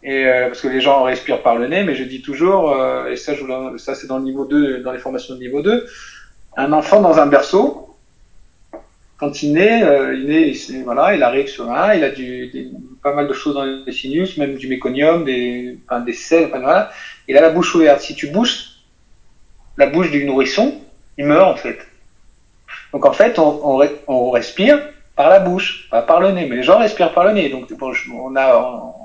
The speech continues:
on a abordé ça, euh, pendant la formation. On a vu que la récupération d'air se faisait par la bouche, d'où la bouche d'aération, parce que l'humain est pas trop, enfin, il est quand même, euh, voilà, assez éveillé.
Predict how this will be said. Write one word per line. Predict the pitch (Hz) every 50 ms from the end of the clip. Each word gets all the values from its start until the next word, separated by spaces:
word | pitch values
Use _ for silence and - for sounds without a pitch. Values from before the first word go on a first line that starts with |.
| - 123 131
on | 131
a | 127
abordé | 127 127 147 139 123 - 127 113
ça, | - - 139 135 127 120
euh, | 107 107 - - _ _ _ _ _ _ _ _ - - - - - - _ _ _
pendant | - 127 123 120
la | 120 -
formation. | - 123 123 131 127 - - 208 233 247 247 240 - - - -
On | 117 113 117
a | 117
vu | 123 139
que | -
la | 135 127
récupération | 120 - - - 135 127 123 - - 127
d'air | 123 139 143 139 139
se | - - 110
faisait | - 123 113 123 123
par | - 113 107
la | 110 113 113
bouche, | - 190 233 - - - - - - - - _ _ _ _ _ _ - - - -
d'où | 120 123 143 175 190 170
la | 143 135
bouche | - - 139 131 127
d'aération, | 127 120 113 110 113 120 - - - 190 214 214 202
parce | - - -
que | - -
l'humain | 117 120 123 127 127 135 135
est | 127 123
pas | - 113 113
trop, | - - 123 117 113 113 110 110 - -
enfin, | - - 110
il | 117 -
est | - - -
quand | 113 113
même, | 117 117 117
euh, | 110 107 110 113 - _ -
voilà, | 110 127 156 160 - - _ _ -
assez | - - 123 113
éveillé. | 113 113 123 139 170 196 214 - - -